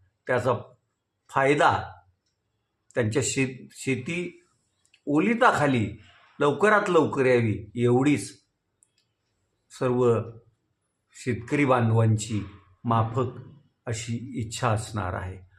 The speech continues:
आणि ती इच्छा लवकरात लवकर महायुती सरकार फलद्रूप करेल असंच एकंदरीत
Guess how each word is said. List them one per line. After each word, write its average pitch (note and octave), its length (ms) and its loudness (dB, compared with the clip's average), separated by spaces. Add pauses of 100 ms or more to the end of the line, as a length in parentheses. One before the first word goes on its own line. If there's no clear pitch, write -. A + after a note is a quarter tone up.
(180)
आणि A#2 260 -2
ती A2+ 500 -4 (600)
इच्छा C3 380 -2
लवकरात A#2+ 560 2
लवकर E3+ 440 2 (1120)
महायुती G3+ 420 2
सरकार C#3 640 0 (1200)
फलद्रूप C#3+ 500 0
करेल A#2 480 2 (500)
असंच E3+ 400 -2
एकंदरीत G#2 680 0